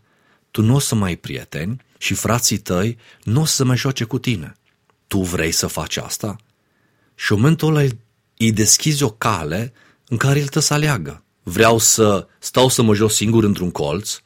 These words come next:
și ceilalți frații ai mei să joace separat? Vreau să fiu izolat de frații mei, de, uh, părinții mei? Sau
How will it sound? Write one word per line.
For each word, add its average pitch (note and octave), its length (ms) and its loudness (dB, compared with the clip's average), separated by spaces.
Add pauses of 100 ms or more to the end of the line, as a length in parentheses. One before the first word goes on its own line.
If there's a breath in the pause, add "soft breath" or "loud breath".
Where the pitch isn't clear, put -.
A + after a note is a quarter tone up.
(140 soft breath)
și - 180 -6
ceilalți G2+ 360 0
frații F#2+ 300 -4
ai E2+ 60 -2
mei F2+ 140 -6
să - 140 -4
joace F2 300 -4
separat? D2+ 720 -8 (220)
Vreau A2 260 2
să A2+ 160 0
fiu A2+ 440 0
izolat A2 520 2
de B2+ 80 2
frații G#2 440 -2
mei, E2+ 460 -4
de, F#2 400 -2 (220 loud breath)
uh, F2+ 240 -2
părinții G2 460 0
mei? F#2 400 -6 (420)
Sau B2 680 2